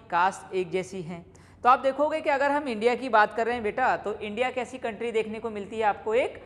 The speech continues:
आपने हर बार सुना होगा इंडिया is a diverse country। नॉर्मल टर्म्स में अंदर आप लोग सुनते रहते हैं, आप लोगों ने न्यूज़ वगैरह के अंदर भी सुना होगा। तो आप देखोगे diversity is a variety of differences available in people। लोगों के बीच में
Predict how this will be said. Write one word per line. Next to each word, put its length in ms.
आपने 240
हर 160
बार 160
सुना 220
होगा 140
इंडिया 260
is 100
a 160
diverse 500
country। 320
नॉर्मल 340
टर्म्स 320
में 120
अंदर 240
आप 180
लोग 120
सुनते 300
रहते 280
हैं, 180
आप 180
लोगों 200
ने 100
न्यूज़ 320
वगैरह 260
के 120
अंदर 200
भी 80
सुना 200
होगा। 280
तो 60
आप 80
देखोगे 420
diversity 560
is 100
a 60
variety 480
of 240
differences 640
available 520
in 240
people। 400
लोगों 300
के 160
बीच 260
में 480